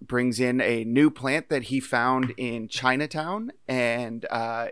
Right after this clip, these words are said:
it turns their fortunes around for good until it's, um, revealed that the plant subsists almost entirely off of human blood, and bodies start to fall.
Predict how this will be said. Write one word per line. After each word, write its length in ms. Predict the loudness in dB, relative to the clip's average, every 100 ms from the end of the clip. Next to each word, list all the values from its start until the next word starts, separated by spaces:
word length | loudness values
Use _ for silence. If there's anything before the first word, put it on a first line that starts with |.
| -6
it 320 | -8 -8 -10
turns 400 | -2 0 0 0
their 140 | -2
fortunes 460 | 0 -4 -2 -4 -2
around 380 | -2 -2 -4 -8
for 140 | -10
good 300 | -4 -2 0
until 400 | -2 -2 0 0
it's, 340 | 0 -4 -12 -16 -20 -20 -20 -10 4
um, 560 | 6 6 4 0 -4 -12 -20 -20 -20 -20 -20 -2
revealed 460 | 0 4 8 8 4
that 120 | -6
the 80 | -8
plant 480 | -2 2 2 0
subsists 540 | -8 -6 -4 -4 -2 -2
almost 280 | -2 -2 -4
entirely 480 | -4 2 2 2
off 180 | 0 0
of 120 | -4
human 380 | -10 -6 -2 -2
blood, 440 | -2 -2 0 -2 -6
and 420 | -6 -6 -8 -12 -16 -20 -20 -20 0
bodies 320 | 4 4 2
start 220 | 0 -2
to 80 | -2
fall. 400 | -4 -2 -2 -6